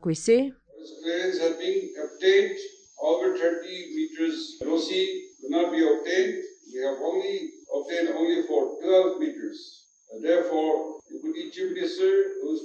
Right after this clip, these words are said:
Speaker 2: Minister in charge of highways, he has called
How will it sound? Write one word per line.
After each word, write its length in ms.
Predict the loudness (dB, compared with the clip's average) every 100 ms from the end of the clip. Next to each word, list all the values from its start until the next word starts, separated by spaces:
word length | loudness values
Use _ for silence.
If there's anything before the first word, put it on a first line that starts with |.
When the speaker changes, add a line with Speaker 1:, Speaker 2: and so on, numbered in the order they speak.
| -4
Speaker 2:
Minister 300 | -4 -4 -6
in 60 | -6 2
charge 340 | 2 2 -4 -12 -20 _ -20 -14 -12
of 40 | -4 0
highways, 520 | 2 6 8 8 6 0 -12 -20 _ -6
he 80 | 2 4 4
has 120 | -2 0
called 280 | 2 2